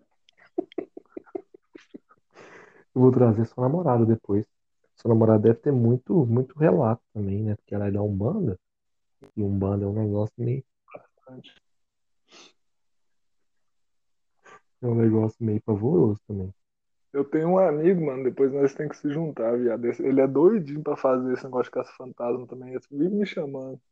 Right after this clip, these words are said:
Speaker 2: E ele é macumbeiro também, ele entende pra caralho, sabe?
Speaker 1: Sei
Speaker 2: Dá
Speaker 1: como
Speaker 2: até
Speaker 1: é que
Speaker 2: uma
Speaker 1: é. Não,
Speaker 2: ajuda.
Speaker 1: traz ele. Combina com ele da gente gravar um podcast, fazer um,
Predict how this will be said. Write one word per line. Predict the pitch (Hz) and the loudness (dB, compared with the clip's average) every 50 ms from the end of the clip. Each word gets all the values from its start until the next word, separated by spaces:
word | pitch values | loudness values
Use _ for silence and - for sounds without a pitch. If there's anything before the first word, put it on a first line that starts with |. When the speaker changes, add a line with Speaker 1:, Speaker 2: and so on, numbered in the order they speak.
| _ | _
Speaker 2:
E | 135 135 | -4 -2
ele | 135 135 143 147 | 0 2 2 2
é | 147 147 147 147 147 151 156 147 135 123 | 2 0 -2 -2 -2 0 0 0 -2 -2
macumbeiro | 127 143 143 - - 180 165 160 160 156 151 | -4 -6 -6 -4 -4 0 4 4 4 4 2
também, | - - 165 160 156 139 127 127 123 123 | -2 -4 -8 -8 -8 -8 -8 -8 -10 -12
ele | 120 120 131 | -12 -14 -16
entende | - - 147 143 135 127 | -10 -8 -6 -6 -6 -6
pra | - - 151 | -8 -10 -8
caralho, | - 175 165 165 156 143 127 131 - | -6 -2 -2 0 0 0 -2 -4 -6
sabe? | - - 165 151 143 - _ _ _ _ _ _ _ _ _ _ _ _ _ _ _ _ _ _ _ _ _ _ _ _ _ _ _ _ _ _ _ _ _ _ - | -8 -8 -10 -10 -10 -14 _ _ _ _ _ _ _ _ _ _ _ _ _ _ _ _ _ _ _ _ _ _ _ _ _ _ _ _ _ _ _ _ _ _ -20
Speaker 1:
Sei | - - - 104 104 | -14 -6 -2 0 0
Speaker 2:
Dá | 101 - | 0 0
Speaker 1:
como | - 107 101 | -2 -4 -4
Speaker 2:
até | |
Speaker 1:
é | 98 | -4
que | - | -6
Speaker 2:
uma | 101 98 95 | -6 -6 -4
Speaker 1:
é. | 104 | -2
Não, | 123 147 175 | 0 0 0
Speaker 2:
ajuda. | 185 151 | -2 -4
Speaker 1:
traz | - - 123 160 160 139 123 | -4 -2 0 0 0 0 0
ele. | 131 156 175 156 - _ _ _ _ _ _ _ _ _ _ _ _ _ _ _ _ _ _ _ _ _ _ _ _ _ | 0 0 0 -2 -4 _ _ _ _ _ _ _ _ _ _ _ _ _ _ _ _ _ _ _ _ _ _ _ _ _
Combina | - 117 113 110 113 123 135 135 | 0 2 4 4 6 4 4 2
com | - 135 | 0 0
ele | 139 139 | 2 2
da | 147 143 | 2 2
gente | 135 147 - - - | 0 -2 -4 -8 -6
gravar | 143 156 147 135 139 | -2 -2 0 0 0
um | 139 139 | 0 0
podcast, | 139 - 131 131 - - _ - 98 113 123 - - | 0 0 -2 -2 -2 -6 _ 0 2 2 2 0 -2
fazer | - 104 98 101 | -4 -2 0 2
um, | 110 117 117 101 92 | 2 2 2 0 -2